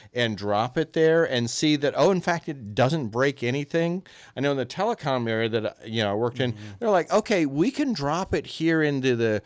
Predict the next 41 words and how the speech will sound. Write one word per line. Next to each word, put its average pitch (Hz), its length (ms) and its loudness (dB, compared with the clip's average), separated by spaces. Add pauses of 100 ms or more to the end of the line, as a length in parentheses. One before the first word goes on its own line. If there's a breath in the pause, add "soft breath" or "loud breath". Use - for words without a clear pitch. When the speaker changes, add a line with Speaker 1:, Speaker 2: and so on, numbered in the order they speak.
(320 loud breath)
Speaker 1:
you 127 260 2
know, 117 140 2
production-like 131 840 0
environment." 165 600 -2
And 131 160 0
then 135 320 -2
these 131 180 -4
were 123 80 -2
the 107 140 0
ops 117 320 0
people 92 300 -6
because 104 280 -4
they 101 80 -2
really 101 320 -2
Speaker 2:
Yeah. 87 80 -6
Speaker 1:
didn't 92 240 -2
trust 101 340 -2
devs. 90 480 -2
Speaker 2:
Right. 98 320 -6
Speaker 1:
They're 127 160 4
like, 127 240 4
"Okay, 135 300 2
now 135 520 4 (540 loud breath)
no 139 160 0
matter 147 240 4 (200)
how 151 120 2
much 214 220 0
testing 147 460 0
you 135 140 0
did, 160 340 0 (240 loud breath)
I'm 143 160 0
gonna 151 100 0
put 143 180 -2
it 135 120 0
through 127 160 -2
another 113 260 2 (220)
week 120 480 0
of 92 180 -6
testing 107 520 -4
Speaker 2:
Right. 104 80 -6
Speaker 1:
here 117 340 2